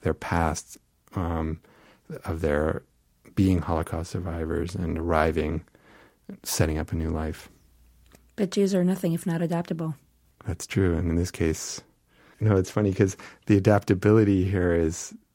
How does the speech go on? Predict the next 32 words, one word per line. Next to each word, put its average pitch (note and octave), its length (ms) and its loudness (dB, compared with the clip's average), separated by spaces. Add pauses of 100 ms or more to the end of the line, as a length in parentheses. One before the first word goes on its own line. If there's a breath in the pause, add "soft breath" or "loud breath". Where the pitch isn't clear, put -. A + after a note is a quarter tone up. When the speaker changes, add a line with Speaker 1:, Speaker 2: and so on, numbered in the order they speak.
(240)
Speaker 1:
is - 340 -20 (340)
they, G#2 80 0
all G#2 180 2
of F#2 60 2
them F2+ 120 0
talk G2 180 -2
about F2+ 180 -2
how E2+ 200 -4 (220)
easy A2+ 480 4
it - 180 -14
was D#2+ 280 -6
to - 160 -10
come F2 240 -6
to F#2 100 -6
Venezuela E2 600 -4 (420 loud breath)
because - 340 -6
there - 100 -2
was E2+ 120 -4
fruit - 440 4
hanging G#2+ 440 0
from G#2 200 2
the G2 80 2
Speaker 2:
<laughs> A#3 120 6
Speaker 1:
trees. A#2 600 6
You G2+ 80 -2
know, F2 180 0
it F2 60 0
was F#2 200 -6
warm A2 460 4
all F#2 120 2
the E2+ 100 0
time. G#2+ 600 0